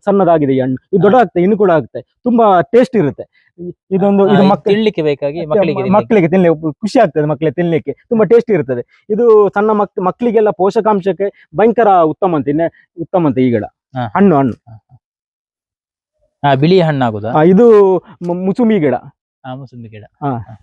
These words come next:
Speaker 2: ಮುಸುಂ-, ಮುಸುಂಬಿ ಆಗಿದೆ ನೋಡಿ.
Speaker 1: ಹೌದು.
Speaker 2: ಚಿಕ್ಕ ಚಿಕ್ಕದು ಕಾಣ್ತಾ ಉಂಟು. ನೋಡಿ, ಇವರು ಕಾಳಿ ನಲವತ್ತು ಸೆನ್ಸ್ ಅಲ್ಲಿ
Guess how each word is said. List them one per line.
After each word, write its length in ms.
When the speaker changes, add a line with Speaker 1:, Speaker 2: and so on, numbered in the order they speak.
Speaker 2:
ಮುಸುಂ-, 340
ಮುಸುಂಬಿ 240
ಆಗಿದೆ 300
ನೋಡಿ. 180
Speaker 1:
ಹೌದು. 520
Speaker 2:
ಚಿಕ್ಕ 100
ಚಿಕ್ಕದು 300
ಕಾಣ್ತಾ 280
ಉಂಟು. 520
ನೋಡಿ, 200
ಇವರು 360
ಕಾಳಿ 580
ನಲವತ್ತು 540
ಸೆನ್ಸ್ 260
ಅಲ್ಲಿ 260